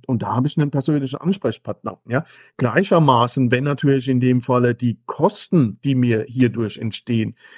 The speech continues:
viel zu exorbitant hoch sind, ja, dann werde ich auch als Kunde in dem Falle nicht bereit sein, letztendlich diese Leistung in Anspruch zu nehmen.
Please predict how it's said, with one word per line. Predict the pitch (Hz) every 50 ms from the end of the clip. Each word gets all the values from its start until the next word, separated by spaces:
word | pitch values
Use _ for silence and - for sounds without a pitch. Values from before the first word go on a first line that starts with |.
| - _ _
viel | _ - - - 165 180 196 214 185 165 -
zu | - - - 165 156 147 151 190 - -
exorbitant | - - - - - 151 - 147 127 127 123 139 139 123 -
hoch | - - 165 - - -
sind, | - - 135 110 98 - - _ _ _ _ _ _ _ _ _ _ _ -
ja, | 113 120 156 - _ _ _ _
dann | - 117 131 160 165
werde | 160 160 156 147
ich | 135 -
auch | - 147 143 -
als | 147 135 - -
Kunde | - - 165 160 165 156 156
in | 143 131
dem | 131 131 123
Falle | 139 135 127 123 120 117
nicht | 117 120 - - - - _
bereit | - 123 - 104 101 101 123 160 -
sein, | - - 147 143 139 139 147 143 - _ - _ _
letztendlich | - 135 127 - 151 131 131 127 123 -
diese | - 131 131 120 135
Leistung | 123 113 107 113 120 - 139 127
in | 120 120 113
Anspruch | - 110 113 - - - 120 - - - _
zu | - - 120
nehmen. | 113 104 101 95 - - -